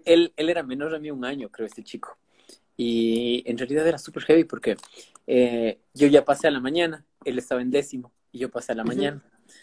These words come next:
Speaker 1: Entonces, eh, dicen que el man sí tenía súper full problemas con todas sus cosas y estaba con depresión y todo. Y el man se va al,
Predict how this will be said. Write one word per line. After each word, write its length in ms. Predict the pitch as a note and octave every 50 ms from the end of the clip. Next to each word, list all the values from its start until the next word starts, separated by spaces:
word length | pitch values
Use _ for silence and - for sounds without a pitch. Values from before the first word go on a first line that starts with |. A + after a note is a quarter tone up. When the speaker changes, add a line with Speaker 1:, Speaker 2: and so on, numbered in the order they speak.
| _ _ _
Speaker 1:
Entonces, 760 | - B2+ B2 - A#2+ A#2+ A#2+ B2 - A#2+ G#2+ G#2+ A2 - - _ _ _ _ _ _ _ _ - - - _ _ _ _ _ _ _ _ - _ _ -
eh, 280 | B2 A#2 A2+ A2+ - -
dicen 360 | - D3 D#3+ D3+ - D#3+ D3 -
que 200 | - C3 A2+ A2
el 80 | A2
man 160 | A#2 B2 B2+
sí 100 | B2 C#3+
tenía 240 | - C#3 C3+ C3+ B2+
súper 280 | A#2 - - - - - - - -
full 180 | - C#3+ C#3+ C#3
problemas 600 | - B2+ B2 B2 B2+ B2+ C3 B2+ B2+ A#2+ A#2 -
con 140 | - A2+
todas 180 | A2+ A#2+ A2+ -
sus 80 | - _
cosas 320 | - B2+ B2 B2+ B2 B2
y 40 | A#2
estaba 240 | A2 - C3 B2 B2
con 140 | - A#2 A2+
depresión 440 | A2 - - C3 B2+ D#3 C#3+ C#3 C3
y 40 | B2+
todo. 300 | - C#3+ C#3+ C#3+ C#3 - _ _ _ - - - _ _ _ _ _
Y 300 | F#3 A3 B3 - - _
el 180 | _ D3+ D3 C#3
man 320 | C#3+ D3+ E3 F3 F#3+ F#3+ -
se 220 | _ - - C#3 A#2+
va 280 | A#2+ C3 C#3+ D3+ - _
al, 200 | C3 B2+ A#2 A2